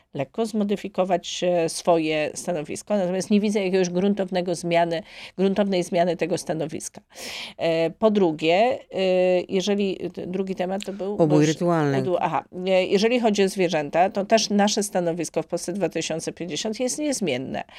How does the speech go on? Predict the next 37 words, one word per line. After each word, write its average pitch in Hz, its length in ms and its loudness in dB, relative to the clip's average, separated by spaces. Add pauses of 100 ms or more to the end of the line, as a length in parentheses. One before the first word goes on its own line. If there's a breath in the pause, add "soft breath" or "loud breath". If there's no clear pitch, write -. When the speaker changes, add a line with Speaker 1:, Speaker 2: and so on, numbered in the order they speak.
(360 loud breath)
Speaker 1:
E, 165 240 2
z-, 170 200 0
jeżeli 226 240 0
chodzi 202 240 0
Speaker 2:
Ale 165 120 8
tutaj 208 240 6
Speaker 1:
o - 40 8
Speaker 2:
się 240 80 8
różnicie, 277 240 4
Speaker 1:
futerka 196 360 2
Speaker 2:
różnicie. 165 440 2
Speaker 1:
i, - 160 -10
no, 247 120 0
ty-, 269 180 -4
no, 311 140 2
będziemy 349 400 6
się 202 180 4
różnić, 180 480 0
natomiast 208 580 0
jeżeli 208 360 -2
chodzi 202 320 0
o - 160 -6
tego 202 280 -2
typu 196 460 -2 (300 soft breath)
hodowlę 180 500 2
w - 60 -20
Polsce, 165 460 -2
jeśli 202 240 -2
mielibyśmy 190 580 -2
z - 100 -16
nich 175 160 -4
wybo-, 185 380 -4
wychodzić, 170 600 -2 (360 loud breath)
a 214 100 -2
pewnie 208 520 0 (120)
i 208 100 -4
tak 208 340 2